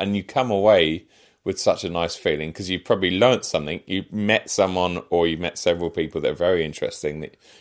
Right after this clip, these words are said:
you know, um, whether they have got a really interesting backstory or not, and whether they own a really interesting car or not, it doesn't matter. And I think, again, it's the whole, it doesn't,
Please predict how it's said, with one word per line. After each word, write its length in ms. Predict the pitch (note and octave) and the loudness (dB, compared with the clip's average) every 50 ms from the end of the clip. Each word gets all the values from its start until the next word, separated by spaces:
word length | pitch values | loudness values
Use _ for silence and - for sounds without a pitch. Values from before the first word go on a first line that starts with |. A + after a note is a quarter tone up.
| _ _ | _ _
you 80 | - E2 | -10 -8
know, 180 | D#2 D2 D2 D2+ G#2+ - | -8 -8 -8 -10 -10 -8
um, 480 | - E2 E2 D#2+ D#2 D#2+ D#2 D#2 D#2 - _ _ | -6 -4 -2 -2 -2 -4 -6 -8 -10 -12 _ _
whether 300 | - F2+ F#2 E2+ E2+ E2 | 0 2 2 2 2 2
they 320 | D#2 F2 E2+ E2+ E2+ E2 | 2 4 4 4 4 2
have 180 | F2 F2+ E2 - | 0 -2 -2 2
got 180 | - F#2 - E2+ | 4 4 4 4
a 20 | |
really 360 | E2 F2+ F2+ F2 E2+ F2 E2+ | 2 2 0 2 2 0 -2
interesting 380 | E2 D#2+ - F2 D#2+ - E2+ D#2+ | -2 -2 -4 -8 -8 -8 -6 -4
backstory 460 | E2 D#2 - - - E2 D#2 D#2+ F2 | -4 -4 -4 -4 -4 -4 -2 -2 -2
or 40 | E2+ | -4
not, 360 | F#2 F#2 E2+ D#2 - - _ - - - _ - | -4 -2 -2 -2 -4 -6 _ -20 -20 -20 _ -6
and 140 | - F2 F2 | -4 -2 0
whether 180 | F2+ E2+ D#2+ D#2+ | 2 2 2 2
they 180 | E2 E2+ E2+ | 4 6 8
own 220 | F2+ F#2+ F#2+ F2+ E2+ | 8 6 6 4 0
a 60 | D#2+ | 0
really 240 | E2+ F2 E2 E2+ E2+ | 0 0 0 0 -2
interesting 420 | E2+ - - E2 - - E2 D#2+ | -4 -4 -6 -8 -8 -8 -10 -2
car 280 | - - G#2 G#2+ G2+ F2 | 4 6 8 10 10 8
or 100 | D#2 D2+ | 6 4
not, 200 | D2+ D#2 D2+ - | 0 -4 -4 -2
it 60 | - | 0
doesn't 300 | - - - - F#2+ C2+ | 0 0 0 -2 -6 -6
matter. 460 | E2 F#2 F#2+ - - - D#2 C#2 - - _ - _ - | -6 -6 -6 -6 -6 -4 -4 -4 -6 -8 _ -20 _ -2
And 100 | G2 G2 | 0 0
I 40 | F2+ | 2
think, 200 | - A#2 G#2 F#2 | 4 2 2 2
again, 340 | F#2+ E2 - G#2 G#2 F#2 F2+ | 0 0 2 4 4 4 2
it's 180 | E2+ - - | 0 -4 -4
the 80 | - E2 | -4 -2
whole, 500 | - F2+ F2 F2 F2 E2+ E2 D#2+ D#2+ - _ - - _ _ _ | 2 4 4 6 4 4 0 -2 -6 -10 _ -20 -20 _ _ _
it 200 | - G#2 - - | -8 -8 -8 -6
doesn't, 440 | - A#2+ G#2 F#2 - F#2 F2+ F2 - | -4 -4 -4 -4 -4 -6 -6 -8 -8